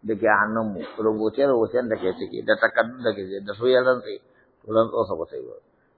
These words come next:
Sai dai ka, ya rantse da niyyar Qur'anin nan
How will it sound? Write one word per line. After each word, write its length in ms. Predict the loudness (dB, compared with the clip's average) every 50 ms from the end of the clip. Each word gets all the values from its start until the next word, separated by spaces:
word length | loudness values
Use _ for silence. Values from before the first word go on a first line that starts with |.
| _ _ _ _ _ _ _ _ _ _ _ _ _ -2
Sai 140 | 0 2 4
dai 160 | 4 4 4
ka, 120 | 6 4 4 4 4 2
ya 160 | 4 6 8 8
rantse 420 | 10 10 10 8 6 2 2 2 6
da 120 | 6 6 6 6 4 0 -4
niyyar 540 | -2 -2 0 0 0 2 4 4 6 4 4 0 -6 -14 -20 -20 -20 -20 -20 _ _ _ _ 2
Qur'anin 680 | 4 6 6 6 6 8 8 8 8 6 2 0 -2 -2
nan 160 | -2 -2 -2